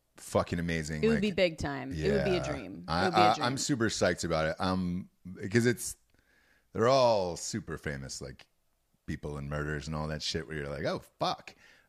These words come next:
Speaker 1: Um, how'd you get that interview?
Speaker 2: Yeah.
Speaker 1: Uh, it's not, it's not us, by the way. It's, it's, it's, uh, some, some friends of ours, and, uh, hopefully that'll come to fruition as well in June. Then we can add even more fucking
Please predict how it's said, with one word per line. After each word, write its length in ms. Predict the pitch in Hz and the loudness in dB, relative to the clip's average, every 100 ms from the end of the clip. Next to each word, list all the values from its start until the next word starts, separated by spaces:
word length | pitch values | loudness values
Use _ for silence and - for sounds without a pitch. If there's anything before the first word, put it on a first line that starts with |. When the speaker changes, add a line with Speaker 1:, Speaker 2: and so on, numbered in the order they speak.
| - | -8
Speaker 1:
Um, 580 | 87 87 85 82 80 - - | -6 -4 -4 -4 -6 -10 -10
how'd 240 | - 208 | -6 -4
you 80 | 285 | -4
get 180 | 247 349 | -4 -4
that 160 | 359 330 | -4 -4
interview? 360 | - 135 - - _ _ _ _ _ _ | -6 -12 -16 -20 _ _ _ _ _ _
Speaker 2:
Yeah. 180 | 180 160 | -6 -6
Speaker 1:
Uh, 60 | 160 | -6
it's 160 | - | 4
not, 180 | 147 147 | 6 6
it's 100 | - | 2
not 140 | 135 117 | 2 4
us, 200 | 90 - | 2 -2
by 120 | 71 | -6
the 100 | 67 | -6
way. 100 | 65 | -8
It's, 180 | 69 - | -8 -10
it's, 220 | 95 - | -8 -6
it's, 280 | 78 85 - | -6 -6 -6
uh, 200 | 76 73 | -6 -6
some, 240 | - 76 - | -10 -16 -16
some 160 | - 78 | -14 -8
friends 240 | 98 101 | -6 -2
of 80 | 110 | 2
ours, 200 | 113 107 | 2 2
and, 160 | 85 80 | -2 -2
uh, 200 | 80 78 - - - - - - - - - - _ | -2 -4 -12 -20 -20 -20 -20 -20 -20 -20 -20 -20 _
hopefully 240 | 139 165 | 4 8
that'll 200 | 151 143 | 10 8
come 200 | - 139 | 6 0
to 80 | 131 | 0
fruition 420 | - 120 120 - 90 | 0 2 2 2 0
as 140 | 78 | 2
well 280 | 92 104 85 | 4 6 4
in 80 | 82 | -2
June. 240 | 85 85 | -2 -2
Then 120 | 92 | -2
we 80 | 104 | -2
can 280 | 90 78 78 | -2 -4 -2
add 220 | 85 87 | 0 2
even 200 | 87 80 | 0 0
more 180 | 80 90 | -2 -2
fucking 580 | - 78 - 73 71 | -2 -4 -4 -6 -8